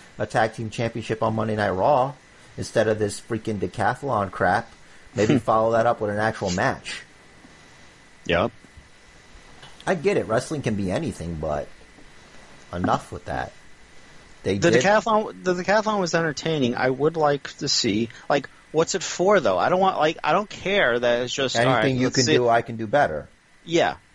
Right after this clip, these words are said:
Speaker 2: but, like, why not? Well, if the Viking Raiders win or tie, they get another title match.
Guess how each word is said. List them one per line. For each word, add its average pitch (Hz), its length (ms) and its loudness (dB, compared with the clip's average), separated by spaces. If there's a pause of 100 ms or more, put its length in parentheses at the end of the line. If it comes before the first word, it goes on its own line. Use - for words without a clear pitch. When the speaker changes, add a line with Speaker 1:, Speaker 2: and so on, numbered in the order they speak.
Speaker 2:
but, 147 160 4
like, 135 300 2 (1400)
why 143 280 4
not? 151 300 2
Well, 131 300 4
if 123 200 -8
the 120 60 -14
Viking 127 320 -2
Raiders 127 420 2
win 131 440 0
or 117 300 2
tie, 107 680 0 (340)
they 117 80 0
get 113 160 2
another 110 300 -4
title 123 280 0
match. - 380 -14